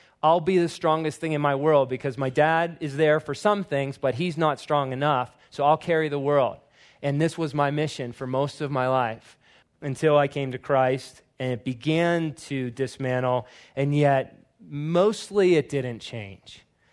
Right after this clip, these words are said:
Life is up to me, and that's just where I lived. And that's where fatherlessness entered my story. Fatherlessness is profound, and it's pervasive. Going into the story, the story,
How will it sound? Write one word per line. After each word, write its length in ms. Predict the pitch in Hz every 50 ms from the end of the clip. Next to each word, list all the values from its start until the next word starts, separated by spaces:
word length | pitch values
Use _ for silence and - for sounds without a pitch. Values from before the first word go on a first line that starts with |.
| _ _ _ _ _ _ _ _ _ -
Life 320 | 127 143 143 147 147 147 -
is 140 | 143 127 147
up 140 | 139 135
to 120 | - - 147
me, 280 | 139 139 131 120 107
and 180 | 101 107 120 131
that's 160 | 131 127 -
just 160 | - 135 -
where 240 | - 127 139 135 135
I 120 | 127 123 123
lived. 440 | 123 139 135 123 117 107 101 -
And 140 | 127 135 143
that's 320 | 156 180 202 202 - - 175
where 160 | 165 143 127
fatherlessness 1200 | - - - 151 139 143 143 143 147 139 131 120 107 113 110 110 - - 127 123 117 113 - - _
entered 340 | 143 135 131 127 123 123 117
my 260 | 117 120 117 120 120
story. 720 | 123 - - - - 127 117 123 131 135 156 185 202 202 _ _ _ _ _ _ _ _ _ _ _ _ _ _ _ _ _ _ _ _ _ _ _ _ _ -
Fatherlessness 1080 | - - 156 156 160 160 156 151 147 135 - - - - 139 131 120 - - - - -
is 280 | 143 135 131 127 110 -
profound, 840 | - - - 139 123 - - - - 151 135 135 135 127 117 104 98 95 - _ _ _
and 140 | 143 135 131
it's 200 | 131 127 - -
pervasive. 840 | _ - - 135 120 107 123 123 127 123 - - 120 98 - - _ _ _ _ _ _ _ _ _ _ _ _ _ _ _ _ _ _ _ _ _ _ -
Going 300 | 180 185 196 190 170 165
into 240 | 170 160 - 160
the 100 | 135 131
story, 640 | 123 - - - - 175 165 156 147 135 127 120 117
the 420 | 107 117 135 151 175 175 156 135
story, 760 | - - - - - - 139 120 113 101 92 90 98 127 -